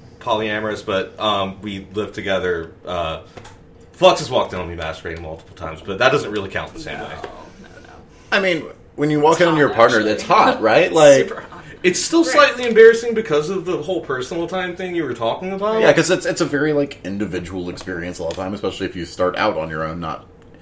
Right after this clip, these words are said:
Speaker 3: intending to tantalize your partner with it.
Speaker 4: Right.
Speaker 1: But either <clears throat> your partner leaves and you finish, or
Speaker 2: Or
Speaker 1: it turns
Speaker 2: <clears throat> yeah.
Speaker 1: into a group activity.
Speaker 2: Yeah.
Speaker 3: Ha-ha! No, I support that. That's great.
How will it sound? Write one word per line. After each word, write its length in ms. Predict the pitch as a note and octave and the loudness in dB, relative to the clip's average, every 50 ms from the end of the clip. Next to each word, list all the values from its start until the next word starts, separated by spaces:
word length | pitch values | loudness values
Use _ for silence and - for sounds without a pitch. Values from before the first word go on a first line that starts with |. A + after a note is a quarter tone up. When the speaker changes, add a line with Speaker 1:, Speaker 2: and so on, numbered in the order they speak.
| - - - - _ - - | -20 -20 -20 -20 _ -18 -12
Speaker 3:
intending 540 | - D#2+ E2+ - - E2+ E2 E2+ E2+ E2+ D#2+ | -12 -10 -10 -8 -8 -8 -8 -8 -8 -10 -10
to 140 | - E2+ D#2 | -10 -10 -12
tantalize 580 | - - F2+ F2 E2 F2+ F2 F2 F2 F2+ E2 | -10 -10 -10 -8 -6 -4 -4 -2 -4 -4 -4
your 80 | F2+ F2+ | -8 -4
partner 320 | F2 F2+ F2 - F2 F2+ | -2 -2 -2 -2 -4 -6
with 180 | F2 F2 E2+ G#2+ | -6 -6 -2 -2
it. 140 | A#2 B2+ - - - - - - - - | -4 -4 -4 -12 -20 -20 -20 -20 -16 -10
Speaker 4:
Right. 300 | F#3 F3+ F3 E3 D#3+ D3+ | -8 -6 -6 -6 -8 -6
Speaker 1:
But 320 | B2 A#2+ A2+ A2+ A2+ A2+ - | -2 0 0 0 0 -4 -6
either 640 | A#2 A2+ A#2 A2+ B2 B2 A#2+ A#2 A2+ A2 G#2 G2 F#2 - - - - - | -8 -8 -6 -4 -2 0 2 2 2 0 -2 -4 -8 -12 -18 -20 -20 -20
<clears throat> 220 | - - - - | -20 -20 -20 -12
your 220 | - A2+ A2 A2 | -4 -2 -2 -2
partner 720 | G#2 - - - - - B2 A#2 G#2 - G2+ G#2 G2 F#2+ F#2 | -2 -4 -12 -18 -14 -4 -2 -2 -2 -2 -8 -10 -10 -10 -12
leaves 380 | F#2+ G#2 F#2+ F#2+ G2 F#2+ - - | -12 -10 -10 -8 -10 -10 -8 -8
and 260 | A2 G2 F#2+ F#2+ G2 | -8 -8 -8 -10 -10
you 140 | G2 G2 F#2+ | -10 -12 -14
finish, 640 | - - A2 G2+ G2 F#2+ G2 F#2+ F#2+ F2+ - - - - - | -12 -10 -10 -8 -6 -6 -4 -4 -4 -4 -6 -10 -14 -14 -12
or 280 | - F#2+ G2+ G#2 - G2+ | -6 -4 -2 -2 0 -2
Speaker 2:
Or 20 | |
Speaker 1:
it 160 | F#2 E2+ E2 | -2 -4 -6
turns 420 | - - G#2+ F#2+ F#2+ F#2 F#2 G#2 G#2 | -8 -8 -6 -4 -4 -4 -4 -6 -6
Speaker 2:
<clears throat> 0 | |
yeah. 320 | G2+ F#2 F#2 F2+ F#2 F#2 | -6 -6 -6 -6 -8 -8
Speaker 1:
into 420 | - - G#2+ F#2 F#2 F#2 F2 F2 F2 | -8 -6 -6 -4 -4 -4 -6 -6 -6
a 140 | G2 F#2+ F#2 | -6 -8 -8
group 320 | F2+ - G#2+ G#2 F2+ F2+ | -10 -10 -10 -10 -8 -6
activity. 520 | F2+ E2 D#2+ - - E2+ D2+ - - - - - - - | -6 -8 -8 -8 -10 -12 -12 -12 -18 -20 -20 -20 -20 -20
Speaker 2:
Yeah. 120 | - - - - - - - - - - - - - - - | -20 -20 -20 -20 -14 -14 -14 -14 -14 -20 -20 -20 -20 -6 -4
Speaker 3:
Ha-ha! 840 | - - - - A#2 A2+ G#2 G2 F2+ E2 D#2 C#2+ A#1 G#1 - - - - - - - _ - - - _ _ - - - - - - - - - - - - - - - - - - - - | -4 -2 0 0 2 2 2 2 2 0 -2 -4 -6 -10 -14 -18 -20 -20 -20 -20 -20 _ -20 -20 -20 _ _ -20 -20 -18 -16 -16 -16 -16 -18 -20 -20 -20 -20 -20 -20 -20 -20 -20 -20 -16 -8
No, 120 | - G#2+ | -4 -2
I 120 | G2+ F#2 | -2 -2
support 300 | F#2 - - - E2+ E2 - | -2 -4 -10 -12 -12 -10 -10
that. 100 | - - | -14 -14
That's 160 | - - - | -14 -16 -10
great. 240 | - F2+ F2+ F2+ | -8 -6 -6 -6